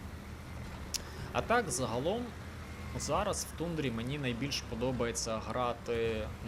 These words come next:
на Абрамсах, на німцях. Німці дуже подобаються. Е, не знаю, давайте так. Топ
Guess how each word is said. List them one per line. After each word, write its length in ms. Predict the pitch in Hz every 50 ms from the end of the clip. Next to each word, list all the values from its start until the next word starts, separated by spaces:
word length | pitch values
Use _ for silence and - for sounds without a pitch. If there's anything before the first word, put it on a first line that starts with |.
| 117 117
на 460 | 117 117 113 113 113 110 107 107 110 120 120 120 123 - - - -
Абрамсах, 680 | 147 165 175 165 165 165 160 160 135 - - 156 156 143 - - 110
на 80 | 113 110
німцях. 560 | 113 123 135 147 160 160 156 - - 160 147 123 - 120
Німці 300 | 123 127 127 123 - -
дуже 220 | 117 120 117 110 - -
подобаються. 800 | 123 110 107 120 123 131 127 120 123 120 117 113 - - - 120
Е, 1200 | 120 120 117 117 117 117 113 113 113 113 110 110 - - - - - - - - - - - 117 113 117 110 - - 131
не 80 | 143 147
знаю, 240 | 131 147 127 113
давайте 280 | 113 120 143 139 - 131
так. 200 | - 123 107 - - - - - - -
Топ 220 | - 160 185 185